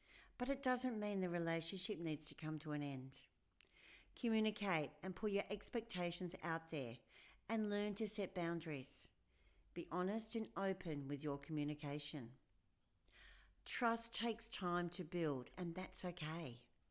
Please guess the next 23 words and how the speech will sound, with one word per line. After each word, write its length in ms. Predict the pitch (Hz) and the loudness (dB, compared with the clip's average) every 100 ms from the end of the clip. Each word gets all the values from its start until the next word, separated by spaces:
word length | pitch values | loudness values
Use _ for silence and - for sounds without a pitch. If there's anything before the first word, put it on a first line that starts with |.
| _ - - - - - | _ -20 -20 -20 -20 2
The 100 | 220 | 4
building 420 | 208 233 247 269 | 8 8 8 6
of 120 | 233 | 4
trust 360 | - 202 175 - | 2 2 2 2
with 160 | 175 - | -4 0
someone 460 | 175 175 156 160 | 2 4 2 2
may 140 | 185 185 | 2 0
take 300 | 190 208 202 | 0 0 2
longer 580 | 190 202 220 170 135 - | 2 2 2 2 0 -6
if 180 | - 185 | -8 -4
you're 120 | 214 | -2
recovering 600 | 202 202 - 202 190 170 | -2 -4 -4 -4 0 0
from 220 | 165 170 175 | -2 -4 -6
a 60 | |
past 440 | 170 - 156 156 - | -6 -6 -6 -6 -8
betrayal. 680 | 160 - 160 156 151 131 - - - - - - - | -10 -6 -4 -2 -2 -4 -10 -20 -20 -20 -20 -20 -14
Take 300 | - 208 208 | -4 -4 -2
your 100 | 220 | -4
time. 640 | 214 - 175 180 170 123 127 - _ _ - | -4 -4 -2 -2 -2 -4 -10 -20 _ _ -10
Don't 220 | - 190 | -2 -2
rush 300 | - 196 185 | 0 0 0
into 320 | 180 180 - 147 | 0 -2 -2 -4
it. 160 | 127 | -4